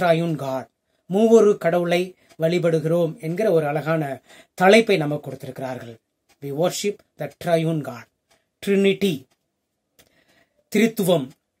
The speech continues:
Trinity என்கிற இந்த, ஆ, ஒரு கோட்பாடு என்பது கிறிஸ்தவம் துவங்கிய காலம் தொட்டே, அதாவது கிறிஸ்தவ வரலாற்றை சற்று திரும்பி பார்க்கும்போது, கிறிஸ்தவ வரலாற்றின் துவக்கம் முதல்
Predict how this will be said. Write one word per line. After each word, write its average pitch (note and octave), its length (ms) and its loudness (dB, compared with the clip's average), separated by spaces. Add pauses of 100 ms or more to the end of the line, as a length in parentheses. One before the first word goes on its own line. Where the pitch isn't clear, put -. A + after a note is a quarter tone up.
(120)
Trinity A3+ 540 0
என்கிற F#3 320 -2
இந்த, D#3+ 500 0 (480)
ஆ, C3+ 420 -8
ஒரு D3 260 -10
கோட்பாடு F3+ 560 4
என்பது C3+ 460 -4 (720)
கிறிஸ்தவம் A#3 600 4
துவங்கிய A3 520 2
காலம் F3+ 380 0
தொட்டே, C3 380 -10 (160)
அதாவது D#3 360 0
கிறிஸ்தவ G3+ 420 0
வரலாற்றை F#3+ 840 2 (280)
சற்று D#3+ 380 -4
திரும்பி A3 360 0
பார்க்கும்போது, E3+ 920 0 (1080)
கிறிஸ்தவ B3 340 6
வரலாற்றின் G3+ 720 2
துவக்கம் A#3+ 400 6
முதல் G#3+ 520 4